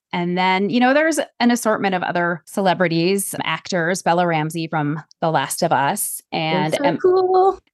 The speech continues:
Speaker 1: Very cool. And Emma Corrin, who is in The Crown, which I have not seen, and My Policeman, which we have previously discussed on this show. Musicians, Sam Smith, Janelle Monáe.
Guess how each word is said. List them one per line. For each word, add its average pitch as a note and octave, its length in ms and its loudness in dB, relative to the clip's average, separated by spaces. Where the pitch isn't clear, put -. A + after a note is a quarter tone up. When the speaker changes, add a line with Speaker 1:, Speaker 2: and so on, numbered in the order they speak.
Speaker 1:
Very D#3 240 2
cool. - 400 -2
And F#3 120 0
Emma F3+ 280 0
Corrin, F3+ 580 2
who E3+ 540 0
is D#3 320 -2
in D#3+ 180 -6
The D3 60 -4
Crown, B3+ 560 2
which - 200 -2
I F#3 120 0
have E3 240 -4
not D#3 200 0
seen, D3+ 380 -4
and E3 400 2
My D3+ 160 2
Policeman, D3+ 800 0
which - 420 -8
we E3+ 140 0
have - 280 -6
previously E3 600 0
discussed - 480 -4
on C#3+ 160 0
this - 180 -6
show. - 420 0
Musicians, C#4 760 0
Sam G3+ 260 0
Smith, G3 380 -2
Janelle E3+ 320 -4
Monáe. A3 680 -2